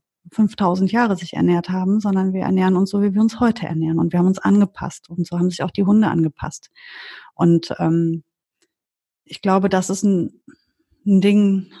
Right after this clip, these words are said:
ich, ich lehne mich jetzt vielleicht zu weit zum Fenster raus, aber ich glaube, man muss einen Hund nicht ernähren, wie man, wie ein Wolf sich ernährt, weil ein Hund ist halt eben kein Wolf. Und ein Wolf ernährt sich komplett anders. Der kann aber auch zwölf Tage mal nicht essen.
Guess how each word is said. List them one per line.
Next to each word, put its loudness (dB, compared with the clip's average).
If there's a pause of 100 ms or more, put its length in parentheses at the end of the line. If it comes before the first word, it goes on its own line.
(100)
ich, -4
ich -2 (120)
lehne 2
mich -2
jetzt -8
vielleicht -2
zu -10
weit -2
zum -4
Fenster -6
raus, -4
aber -4
ich -6 (120)
glaube, 2
man 2
muss 2
einen -2
Hund -2
nicht -4
ernähren, 0
wie -2
man, -2 (160)
wie -4
ein 2
Wolf 2
sich -8
ernährt, 0
weil -2 (1000)
ein 4
Hund 4
ist -2
halt 0
eben 0
kein 0
Wolf. -2 (800)
Und -2
ein -2
Wolf 2
ernährt -2
sich -6
komplett -4
anders. 2
Der -2 (120)
kann 0
aber -2
auch -10
zwölf -2
Tage -4
mal -2
nicht -8
essen. -4